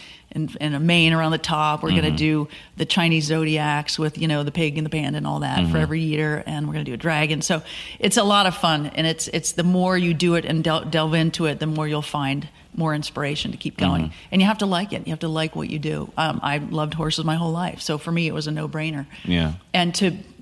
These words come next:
Speaker 1: it also satisfies the creative side of me, 'cause I do like to draw, and I went to art school for a little while, and,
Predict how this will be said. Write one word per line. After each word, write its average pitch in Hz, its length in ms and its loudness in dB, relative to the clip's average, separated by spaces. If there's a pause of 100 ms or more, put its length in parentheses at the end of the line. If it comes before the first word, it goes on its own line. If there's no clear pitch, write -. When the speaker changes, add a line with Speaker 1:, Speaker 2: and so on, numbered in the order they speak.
Speaker 1:
it 175 240 -2
also 170 260 -2
satisfies 151 640 -2
the 160 140 -4
creative 165 500 0
side 143 260 -6
of 156 140 -8
me, 143 220 -6
'cause 170 160 -6
I 151 100 -4
do 143 220 -6
like 139 200 -6
to - 60 -8
draw, 139 340 -4
and 143 160 -6 (360)
I 160 60 -4
went 151 140 0
to - 60 -2
art 151 180 -2
school 156 220 -2
for 156 140 -6
a - 20 -2
little 151 160 -4
while, 139 300 -2
and, 143 140 -4